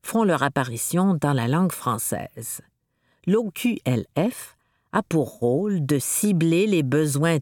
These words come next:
terminologiques afin de rendre les équivalents français disponibles, résume Xavier Darras, coordonnateur de la production linguistique à l'O Q L F.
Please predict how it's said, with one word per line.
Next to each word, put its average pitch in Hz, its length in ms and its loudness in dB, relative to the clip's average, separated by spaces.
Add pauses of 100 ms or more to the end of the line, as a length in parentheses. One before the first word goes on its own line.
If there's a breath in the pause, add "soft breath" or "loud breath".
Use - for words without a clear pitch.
terminologiques 139 1120 -2 (320 soft breath)
afin 185 360 0
de 143 120 0
rendre 160 440 0
les 139 280 2
équivalents 135 520 0
français 165 600 -2 (460)
disponibles, 151 880 0 (280 loud breath)
résume 147 640 0
Xavier 139 480 0
Darras, 113 640 -4 (320)
coordonnateur 151 1000 0
de 139 100 -2
la 107 140 -4
production 131 640 -4
linguistique 131 880 -2
à 143 200 0 (260 soft breath)
l'O 160 280 2
Q - 280 -6
L 101 340 -2
F. - 300 -20